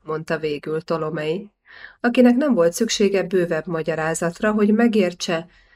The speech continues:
miképp szövi ezt az összeesküvést d'Artois. „Azt hiszem, nagyuram, igen jó barátja Izabella királynénak, és néhány napja Angliában járt, nem de bár?”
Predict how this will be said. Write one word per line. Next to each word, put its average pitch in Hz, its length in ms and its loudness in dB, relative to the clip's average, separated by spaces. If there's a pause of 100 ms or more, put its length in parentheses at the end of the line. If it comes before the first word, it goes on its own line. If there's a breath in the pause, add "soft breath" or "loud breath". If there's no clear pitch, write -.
(120 soft breath)
miképp 233 480 -4
szövi 170 440 0
ezt 170 280 -2
az 165 140 0
összeesküvést 180 1080 -2
d'Artois. 151 800 -6 (640)
„Azt 269 200 -2
hiszem, 240 300 2
nagyuram, 180 600 2
igen 240 340 4
jó 185 200 4
barátja 170 580 0
Izabella 170 600 0
királynénak, 170 840 0 (200 loud breath)
és 214 320 2
néhány 247 520 2
napja 233 400 4
Angliában 156 760 -2
járt, 151 420 -6
nem 156 260 -2
de 190 120 0
bár?” 156 420 -6